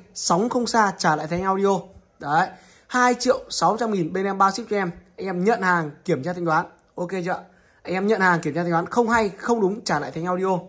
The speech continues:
Rất là hấp dẫn nhá, giá cực kỳ hấp dẫn cho anh em. Đấy, anh em theo dõi video, ủng hộ Thành Audio cho bên em xin một like, một đăng ký kênh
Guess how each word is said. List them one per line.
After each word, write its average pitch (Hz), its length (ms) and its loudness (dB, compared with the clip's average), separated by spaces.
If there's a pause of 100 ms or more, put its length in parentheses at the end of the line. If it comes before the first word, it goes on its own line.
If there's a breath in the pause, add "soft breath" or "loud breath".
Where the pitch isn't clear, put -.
(500 soft breath)
Rất 240 200 0
là 190 60 0
hấp 202 160 -2
dẫn 214 160 -2
nhá, 226 180 0
giá 160 240 -4
cực - 300 -4
kỳ 170 120 -2
hấp 180 80 -4
dẫn 202 160 -6
cho 202 100 -6
anh 185 80 -4
em. 190 140 -2 (580 soft breath)
Đấy, 160 340 0 (340 soft breath)
anh 175 120 -6
em 202 120 -2
theo 208 140 0
dõi 202 120 0
video, 214 300 4
ủng 156 220 -4
hộ - 140 -4
Thành 170 140 -4
Audio 196 360 4
cho 190 120 -4
bên 196 140 -2
em 196 120 0
xin 175 140 -6
một 165 60 0
like, 185 260 2 (240)
một 160 140 2
đăng 180 160 0
ký 180 60 -4
kênh 202 200 2